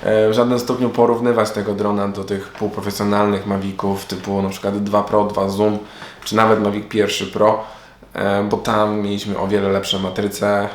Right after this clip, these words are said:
o wiele lepsze kamery. E, no i to jest tak jak porównanie samochodu klasy premium do zwykłej, nie wiem, Daci, tak? Nie obrażając użytkowników Daci. <laughs>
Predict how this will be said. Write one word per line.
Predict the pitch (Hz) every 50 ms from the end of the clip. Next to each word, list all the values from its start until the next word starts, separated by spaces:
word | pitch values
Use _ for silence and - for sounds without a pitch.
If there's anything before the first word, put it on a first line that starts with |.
| - -
o | 98
wiele | 98 101 98
lepsze | 98 101 98 - 95
kamery. | 92 - 95 98 98 101 92 98 104 104 104 104 104 - - - - - - - - - -
E, | - -
no | 107 117 120 113 117
i | 123 139 151 156 156 151 151 147 147 151 151 156 160 160 156 - - - - - - - - - 180 180 190 190 190 - - - - - - -
to | -
jest | 147 151 143 -
tak | - 143 143
jak | 143 143 135
porównanie | - 143 143 143 139 147 143 139 139 139 131 131 127 123
samochodu | 127 131 127 127 131 131 131 131
klasy | 131 127 127 - 135
premium | 127 - - 127 127 127 127 131 131 123
do | 127 123 123 123 123 123 120 120
zwykłej, | 117 113 113 123 - 127 123 120
nie | 117 117 113
wiem, | 107 104 110
Daci, | 117 120 120 - - 101 98
tak? | - - 101 101 101 - - - - - - - _ _ - - - - - - _ - _ _ _ _ - _ - _ - - - _ - _ - _ -
Nie | 107 110
obrażając | 107 104 107 - 202 101 107 107 101 - - - - - - - - - - -
użytkowników | 139 117 101 - - 113 107 107 104 - 110 104
Daci. | 104 101 - - - 101 98 - - - - - - - - - - - - _ _ _ - - -
<laughs> | -